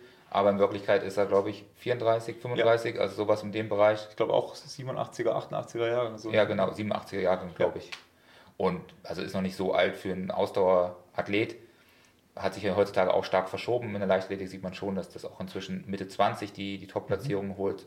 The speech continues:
Speaker 1: Früher war es eher die Top dreißig, äh, in, in den dreißigern rein hast du gute Marathons gehabt. Also es verschiebt sich stark, aber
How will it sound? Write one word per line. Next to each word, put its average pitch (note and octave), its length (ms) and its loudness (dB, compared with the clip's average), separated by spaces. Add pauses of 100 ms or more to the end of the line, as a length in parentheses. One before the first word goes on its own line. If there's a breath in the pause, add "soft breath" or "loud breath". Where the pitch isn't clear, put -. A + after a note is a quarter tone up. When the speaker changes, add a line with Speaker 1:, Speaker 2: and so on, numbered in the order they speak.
(160)
Speaker 1:
Früher F#2+ 280 0
war F2 80 4
es F2 80 -4
eher F2 140 0
die F#2 100 -8
Top - 240 -14
dreißig, F2+ 400 0
äh, F2 240 0
in, F#2 160 -10 (140)
in F#2+ 100 -12
den F#2+ 80 -4
dreißigern G#2 540 2
rein G2 240 2
hast G2 140 -8
du G2+ 40 -10
gute G2+ 160 -6
Marathons F#2+ 500 -2
gehabt. F#2+ 300 -4 (520 loud breath)
Also E2+ 160 -4
es - 40 -12
verschiebt G#2 340 -4
sich G#2 140 -4
stark, F#2+ 420 2
aber F2 520 4